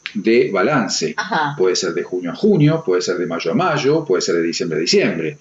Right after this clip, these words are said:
Speaker 1: Entonces, esto de que se me vino el año encima, quizás para algunos sí, quizás para otros que hacen balances de otra manera, en otro, en otro tiempo, como yo les digo,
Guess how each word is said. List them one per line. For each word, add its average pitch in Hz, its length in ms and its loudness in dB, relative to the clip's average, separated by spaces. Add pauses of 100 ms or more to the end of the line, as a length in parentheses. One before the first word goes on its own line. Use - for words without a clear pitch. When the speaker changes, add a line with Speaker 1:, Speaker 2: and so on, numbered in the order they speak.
(360)
Speaker 1:
Entonces, 110 580 -4 (880)
esto 220 320 2
de 147 160 4
que 143 200 0
se - 180 0
me 139 100 4
vino 165 160 2
el 135 80 2
año 120 140 4
encima, 78 500 -6 (160)
quizás - 280 -10
para 78 180 -8
algunos 82 280 -4
sí, 202 240 0 (380)
quizás - 300 -4
para 87 240 -2
otros 107 260 0
que 98 80 -4
hacen 90 220 -2
balances 92 420 0
de 92 60 2
otra 90 160 -2
manera, 117 340 0 (240)
en 107 140 2
otro, 120 360 2
en 101 140 0
otro 113 220 2
tiempo, 107 420 2
como 87 180 -8
yo 110 120 2
les 135 100 4
digo, 143 240 0